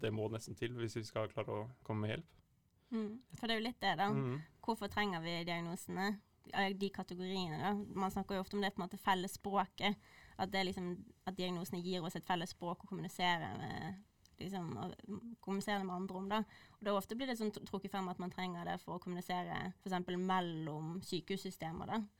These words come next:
Speaker 2: Men jeg tenker der det på en måte virkelig trengs kanskje, eller der det brukes og faktisk er nødvendig da, er jo kanskje mellom det kliniske og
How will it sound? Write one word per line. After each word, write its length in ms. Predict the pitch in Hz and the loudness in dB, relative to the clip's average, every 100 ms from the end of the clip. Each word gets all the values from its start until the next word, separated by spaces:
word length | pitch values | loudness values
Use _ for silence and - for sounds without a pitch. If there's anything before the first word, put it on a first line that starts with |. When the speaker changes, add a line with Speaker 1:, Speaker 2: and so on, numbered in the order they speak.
| - - - | -20 -18 -2
Speaker 2:
Men 140 | 196 | 2
jeg 60 | 190 | 4
tenker 400 | 190 185 175 123 - | 6 6 6 4 -2
der 380 | 92 196 185 175 | -2 6 6 6
det 80 | |
på 80 | 190 | 0
en 20 | |
måte 140 | 185 185 | -2 -2
virkelig 560 | 175 - 190 175 175 180 | -4 -4 -2 0 -2 -2
trengs 300 | - 202 190 - | 0 2 0 -4
kanskje, 320 | 170 180 - - | -4 -4 -2 2
eller 160 | 196 | 6
der 220 | 196 190 | 8 6
det 160 | 185 180 | 4 0
brukes 480 | 180 185 - - 180 185 | -2 -2 -4 -4 -4 -2
og 80 | |
faktisk 280 | 190 190 175 180 | -4 -4 -2 -2
er 80 | |
nødvendig 400 | 180 185 185 160 | 2 2 2 0
da, 80 | 208 | 2
er 140 | 233 208 | 4 2
jo 80 | 190 | 0
kanskje 300 | - - 190 | -2 0 2
mellom 400 | 180 170 165 180 | 2 2 -2 -2
det 80 | 202 | -2
kliniske 640 | - 185 180 - - 165 180 202 - | -2 0 -2 -4 -4 -2 0 -2 -2
og 460 | 185 185 175 175 190 | 2 4 2 -2 -6